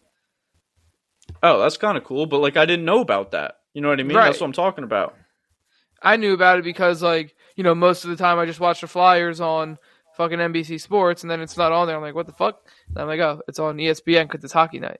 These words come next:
Speaker 1: Right.
Speaker 2: But they always have
Speaker 1: But
Speaker 2: good
Speaker 1: see
Speaker 2: matchups, and they always do double headers. They'll do, like, an East Coast and a West Coast. They have two games.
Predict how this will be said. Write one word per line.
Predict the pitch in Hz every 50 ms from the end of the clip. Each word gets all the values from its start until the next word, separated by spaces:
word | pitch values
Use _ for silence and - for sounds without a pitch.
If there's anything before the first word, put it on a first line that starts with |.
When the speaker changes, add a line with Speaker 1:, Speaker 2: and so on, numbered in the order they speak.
| _ _ _ _ _ _ _ _ _ _ _ _ _ _ _ _ -
Speaker 1:
Right. | - 190 170
Speaker 2:
But | 196
they | 196 214
always | 220 226 214 208
have | 247 233 208
Speaker 1:
But | 151
Speaker 2:
good | 139 208 180
Speaker 1:
see | 170
Speaker 2:
matchups, | 160 165 220 214 214 185 175 -
and | 190
they | 190 196
always | 214 226 240 226 180
do | 226
double | 226 175 214 214 202 190
headers. | 180 202 202 185 175 170 151
They'll | 170 170
do, | 160 165 180
like, | 175 170 170
an | 165 175
East | 185 190 185 -
Coast | 208 190 180 180
and | 180 170
a | 165
West | 170 180 180 175 -
Coast. | - 160 160 160 -
They | 160
have | 165 160
two | - - 180
games. | 165 170 165 160 147 - - - -